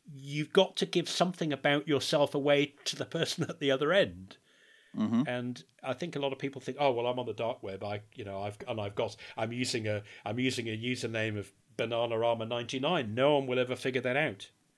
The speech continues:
Speaker 1: Well, they might. And we've spoken about that many times before on the podcast, about those little hints that can just reveal, "Well, here's an anonymous account, but oh, look,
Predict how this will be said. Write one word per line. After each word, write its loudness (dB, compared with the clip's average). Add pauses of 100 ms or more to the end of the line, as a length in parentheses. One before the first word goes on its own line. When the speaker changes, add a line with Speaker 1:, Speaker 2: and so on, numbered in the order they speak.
(440)
Speaker 1:
Well, 6
they -2
might. -8 (240)
And -8
we've -8
spoken -6
about -12
that -8
many -4
times -8
before -12
on -14
the -12
podcast, -10 (340)
about -4
those -4
little -4
hints -4
that -14
can -16
just -12 (500)
reveal, -4 (160)
"Well, -8 (160)
here's 2
an -4
anonymous 0
account, -4 (160)
but -4 (100)
oh, 8
look, 2